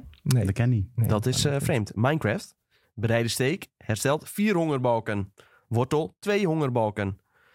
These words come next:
Speaker 3: Skyrim, zwijn, geeft twaalf H P. Prei, één H P.
Speaker 2: Maar dan moet ik er wel even bij zeggen,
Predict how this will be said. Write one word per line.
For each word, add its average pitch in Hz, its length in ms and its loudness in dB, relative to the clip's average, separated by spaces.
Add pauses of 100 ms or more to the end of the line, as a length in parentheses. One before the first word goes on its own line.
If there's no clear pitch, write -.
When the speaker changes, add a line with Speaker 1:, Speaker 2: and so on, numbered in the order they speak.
(140)
Speaker 3:
Skyrim, 120 680 -2
zwijn, 131 600 0 (260)
geeft - 260 -2
twaalf 202 240 2
H 180 80 0
P. 127 100 -2 (420)
Prei, 135 380 -2 (200)
één 165 260 2
H 113 120 2
P. 101 120 -4 (380)
Speaker 2:
Maar 110 580 2
dan 123 320 0
moet 127 120 4
ik 117 120 0
er 117 60 2
wel 113 140 2
even 120 280 2
bij 113 220 2
zeggen, 104 460 0